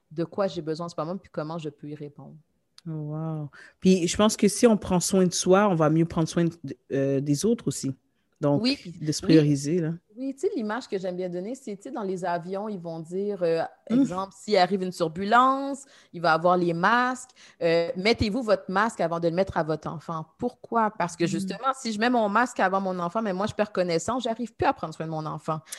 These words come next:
Speaker 2: Wow.
Speaker 1: Fait que si je mets le masque à moi-même, parfait, j'ai mon oxygène, j'arrive à le donner après ça à mon enfant, tu sais. Puis
Speaker 2: Tout à fait.
Speaker 1: le, le, le délai de secondes vaut la peine pour que je puisse être en mesure d'être disponible pour mon enfant. Et c'est là
Speaker 2: Mm.
Speaker 1: toute la notion de j-,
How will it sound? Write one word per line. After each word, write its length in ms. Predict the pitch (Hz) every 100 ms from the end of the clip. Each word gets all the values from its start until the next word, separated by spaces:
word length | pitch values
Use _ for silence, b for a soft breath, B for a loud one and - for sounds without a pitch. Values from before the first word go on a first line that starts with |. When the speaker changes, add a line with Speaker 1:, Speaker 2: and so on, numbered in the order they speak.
| B
Speaker 2:
Wow. 80 | 170
Speaker 1:
Fait 100 | 165
que 60 | 185
si 180 | - 320
je 120 | 262
mets 120 | 226
le 180 | 214 190
masque 340 | 190 262 294
à 100 | 254
moi-même, 460 | 220 208 220 226 226 - - -
parfait, 300 | 175 - 233
j'ai 80 | 214
mon 160 | 190 180
oxygène, 540 | 170 175 170 226 254 -
j'arrive 340 | 185 190 240
à 60 | 220
le 60 | 190
donner 240 | 180 180
après 220 | 196 -
ça 120 | 175 190
à 40 |
mon 180 | 170 165
enfant, 400 | 151 151 165 160
tu 100 | -
sais. 40 | 185
Puis 140 | 185
Speaker 2:
Tout 120 | 208 -
à 40 | 151
fait. 360 | 120 160 160 160
Speaker 1:
le, 540 | 180 160 165 165 160 135
le, 60 |
le 140 | 170 185
délai 480 | 160 208 196 214
de 140 | 226 190
secondes 640 | - 185 175 180 226 247
vaut 220 | 196 170 220
la 180 | 185
peine 340 | 170 220 220 202
pour 120 | 175
que 80 | 175
je 60 | 165
puisse 140 | 165
être 100 | 185
en 80 | 175
mesure 320 | 170 170 202
d'être 160 | 190 165
disponible 500 | 165 - 170 165 180
pour 140 | 175
mon 180 | 156 156
enfant. 340 | 147 147 - 156 B B B
Et 80 | 220
c'est 180 | 170 165
là 120 | 247
Speaker 2:
Mm. 120 | - -
Speaker 1:
toute 140 | 240
la 100 | 196
notion 360 | 185 180 214 220
de 180 | 190
j-, 100 | 185